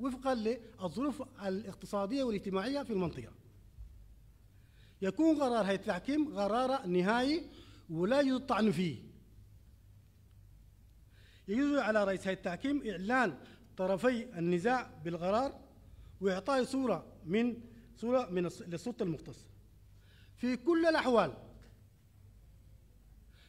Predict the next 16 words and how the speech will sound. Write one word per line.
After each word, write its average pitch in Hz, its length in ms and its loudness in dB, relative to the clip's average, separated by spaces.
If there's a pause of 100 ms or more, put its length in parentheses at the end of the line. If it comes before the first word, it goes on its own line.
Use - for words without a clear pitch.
يحظر 262 440 2
على 233 220 2
العمال، 220 560 8 (1900)
وسواء - 1300 0
كانوا 277 300 4
عمال 269 480 8 (160)
أو 240 120 4
موظفين، 220 720 6 (840)
أنه 269 560 0 (500)
ي-، 196 640 -2
يتوقف 254 380 0
من 254 60 -2
العمل 233 360 0
كليًا 294 760 6
أو 285 140 4
جزئيًا. 220 520 2